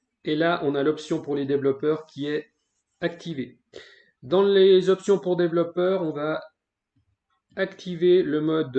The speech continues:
débogage U S B. Bon, pour moi, c'est déjà fait parce que je l'avais déjà fait précédemment. Donc, c'est ce mode-là,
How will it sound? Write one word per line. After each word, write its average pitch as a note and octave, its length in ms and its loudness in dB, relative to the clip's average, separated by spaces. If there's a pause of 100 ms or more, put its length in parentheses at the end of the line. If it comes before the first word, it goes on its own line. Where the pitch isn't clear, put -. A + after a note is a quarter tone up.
débogage D3+ 580 -4
U C3+ 120 -2
S B2 180 -4
B. D#3+ 220 -4
Bon, B2 140 -8
pour B2 160 -10
moi, B2 100 -6
c'est B2 160 -10
déjà A#2+ 260 -4
fait B2+ 200 -6
parce A#2 160 -16
que A#2+ 100 -20
je A#2 80 -10
l'avais A2+ 140 -10
déjà A2+ 240 -10
fait A#2+ 160 -12
précédemment. B2+ 640 -10
Donc, C#3 160 -10
c'est C3+ 160 -10
ce - 240 -10
mode-là, D3+ 680 -6